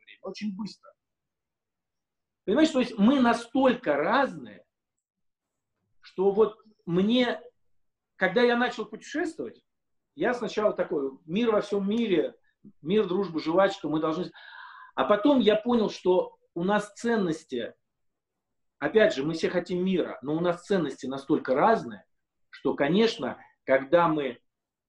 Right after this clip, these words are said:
начинаем жить вместе, то, наверное, должны быть какие-то между нами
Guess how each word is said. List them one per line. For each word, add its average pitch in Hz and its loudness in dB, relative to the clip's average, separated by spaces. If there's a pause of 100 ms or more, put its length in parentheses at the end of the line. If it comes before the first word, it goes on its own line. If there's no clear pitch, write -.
начинаем 143 -4 (2500)
жить 143 -8
вместе, 160 -2 (440)
то, 143 4 (260)
наверное, 139 0
должны 135 0
быть 143 -6
какие-то 131 0 (1040)
между 131 -2
нами 139 0